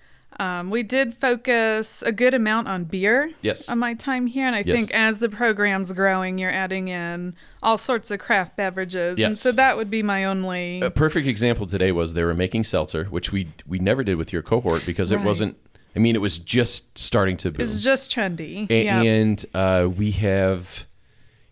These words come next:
Speaker 2: you know, it's interesting. The newer students now, uh, when you, when you guys came and I asked you that first day, "Hey, what do you wanna do?"
Speaker 1: Right.
Speaker 2: And everyone said beer. And there might have been two or three in your cohort that were like, "I'm really interested in the distillation side of things."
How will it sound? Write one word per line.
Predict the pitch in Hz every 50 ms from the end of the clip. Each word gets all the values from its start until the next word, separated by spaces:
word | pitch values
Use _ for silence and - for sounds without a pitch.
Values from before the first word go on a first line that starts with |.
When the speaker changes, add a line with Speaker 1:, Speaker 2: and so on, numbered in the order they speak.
| _ -
Speaker 2:
you | 117
know, | 135 135
it's | - -
interesting. | - 143 147 123 - 113 104 98
The | 98 101
newer | 101 107 120 127 127 123 107
students | - - - - 117 127 135 - - - - - -
now, | 95 90 90 90 98 117 143 165 156 - - _ _ _ _ _ _ _ _ _ _
uh, | 92 92 90 87 87 85 82 85 80 76 - - -
when | 92 101 104 101 104
you, | 104 104 110 - - _ _ _ _ _ _ _ - -
when | 104 113 117 113
you | 113 127 160
guys | 190 127 110 107 -
came | - - - 143 123 101 92 87 87 95 -
and | - 90 90
I | 87
asked | 58 90 98 98 104 - - -
you | 95 92 92 90
that | 90 - -
first | - 101 101 95 -
day, | - 104 98 95
"Hey, | 107 107
what | 101 107 113
do | 113
you | 117
wanna | 117 110 101 98
do?" | 92 113 113 92 71 - - - - - - - -
Speaker 1:
Right. | 208 208 208 202 180 170 165
Speaker 2:
And | 107 -
everyone | - 110 117 127 127 123 113
said | - 117 101 98
beer. | 104 123 131 95 57 - - - - _ _ _ _ _
And | - 98
there | 113 123
might | 131 135 147 143
have | 135 123
been | 120 120 117 113 107 - - - - - - _ _
two | - - - 139 131 120
or | 113
three | 107 - - 113 107 101
in | 98
your | 95 87
cohort | - - 120 120 - 101 87 -
that | - 82
were | 73
like, | 85 80 80 -
"I'm | 87 85
really | 90 92 92 85
interested | 85 87 - 87 - - 85 80
in | 78 80
the | 80 78
distillation | 76 85 78 - 73 71 82 - -
side | - - - -
of | -
things." | - -